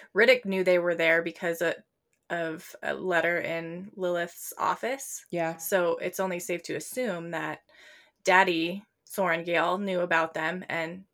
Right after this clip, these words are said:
Speaker 1: probably knew about the seventh breed of dragon. And maybe that where is where the Feathertail comes in, and maybe why Violet and Andarna together will be the cure.
Speaker 2: I like it.
Speaker 1: Also,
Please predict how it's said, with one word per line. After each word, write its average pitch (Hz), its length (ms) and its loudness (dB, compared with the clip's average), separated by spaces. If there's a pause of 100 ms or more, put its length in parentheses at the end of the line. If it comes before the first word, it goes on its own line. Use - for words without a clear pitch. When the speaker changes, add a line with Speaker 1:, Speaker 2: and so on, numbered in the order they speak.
Speaker 1:
probably 185 440 0
knew 170 200 -4
about 160 580 2
the 156 120 -8
seventh 160 480 -6 (720)
breed 160 400 -4 (140)
of 196 180 -10
dragon. - 540 -4 (120)
And 196 140 -6
maybe 175 200 -2
that 165 360 2
where 165 260 0
is - 260 -6
where 165 120 -2
the 170 80 -6
Feathertail 190 560 -6
comes 240 200 -6
in, 262 240 -8 (520)
and 190 160 0
maybe 175 260 0
why 160 540 4 (380)
Violet 170 440 4 (120)
and 196 360 4
Andarna 175 580 4
together 170 500 0
will - 140 -2
be 208 140 -10
the - 100 -10
cure. - 420 -6 (460)
Speaker 2:
I 147 80 -10
like 185 220 -6
it. 190 180 -8 (360)
Speaker 1:
Also, 233 520 10